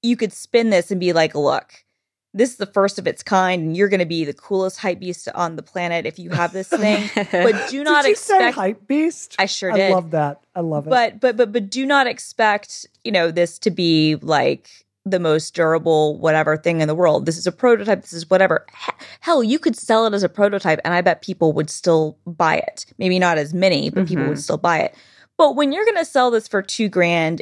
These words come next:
Speaker 1: and then on payment plans and get it into carrier stores and make, like, a big push,
Speaker 2: Mm-hmm.
Speaker 1: dude, dude,
Speaker 2: It's
Speaker 1: your
Speaker 2: not a
Speaker 1: phone
Speaker 2: good
Speaker 1: should
Speaker 2: look.
Speaker 1: work.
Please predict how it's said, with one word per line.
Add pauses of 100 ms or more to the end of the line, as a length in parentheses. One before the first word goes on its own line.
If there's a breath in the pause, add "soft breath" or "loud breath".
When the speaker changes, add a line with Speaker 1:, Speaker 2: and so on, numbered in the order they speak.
Speaker 1:
and
then
on
payment
plans
and
get
it
into
carrier
stores
and
make,
like,
a
big
push, (200 soft breath)
Speaker 2:
Mm-hmm. (200)
Speaker 1:
dude, (680)
dude, (300)
Speaker 2:
It's
Speaker 1:
your
Speaker 2:
not
a
Speaker 1:
phone
Speaker 2:
good
Speaker 1:
should
Speaker 2:
look.
Speaker 1:
work.